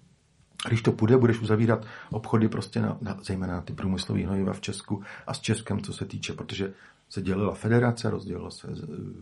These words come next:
Česko a s-, a s-, Slovensko, takže oni potřebovali vlastně skoordinovat ten biznis, aby měli, aby hráli prim nejenom na Slovensku, ale i v Česku.“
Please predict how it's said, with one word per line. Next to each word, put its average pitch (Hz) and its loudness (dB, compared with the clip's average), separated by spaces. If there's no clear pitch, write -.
Česko - -6
a - -6
s-, - -12
a - -6
s-, - -12
Slovensko, 117 0
takže 101 0
oni 101 4
potřebovali 98 -2
vlastně 98 -2
skoordinovat 98 -4
ten 98 -4
biznis, 95 0
aby 104 0
měli, 98 0
aby 107 2
hráli 101 2
prim 90 -2
nejenom 104 4
na 117 8
Slovensku, 117 2
ale 110 0
i 104 2
v - -6
Česku.“ - -4